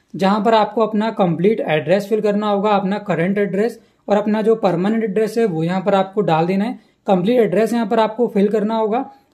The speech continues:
जैसे कि आपका स्टेट, आपका डिस्ट्रिक्ट, आपका पिन कोड, सारी डिटेल्स यहाँ पर आप फिल कर लेंगे। और अगर आपका परमानेंट एड्रेस सेम है करंट एड्रेस की तरह तो यहाँ पर आप चेक बॉक्स पर टिक कर देंगे।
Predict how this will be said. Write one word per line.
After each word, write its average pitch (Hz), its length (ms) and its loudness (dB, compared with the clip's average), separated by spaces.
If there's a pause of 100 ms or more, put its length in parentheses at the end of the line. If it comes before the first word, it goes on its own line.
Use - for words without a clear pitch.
जैसे 202 240 0
कि 208 100 0
आपका 202 400 2
स्टेट, 208 540 -2
आपका 185 360 0
डिस्ट्रिक्ट, 180 520 -2
आपका 170 340 0
पिन 190 280 -2
कोड, 214 240 0 (260)
सारी 202 260 2
डिटेल्स 233 260 2
यहाँ 208 180 -2
पर 208 100 0
आप 208 200 0
फिल 196 120 -2
कर 208 140 -2
लेंगे। 214 280 -2
और 220 60 2
अगर 202 180 4
आपका 190 340 -2
परमानेंट 196 420 0
एड्रेस 214 320 -2 (320)
सेम 220 320 4
है 247 80 -2
करंट 214 300 2
एड्रेस 220 280 0
की 240 100 -6
तरह 220 220 2
तो 226 100 -6
यहाँ 196 140 2
पर 202 140 2
आप 202 180 0
चेक 175 220 0
बॉक्स 196 180 -2
पर 214 140 -4
टिक 202 260 -6
कर 202 100 -2
देंगे। 214 340 -2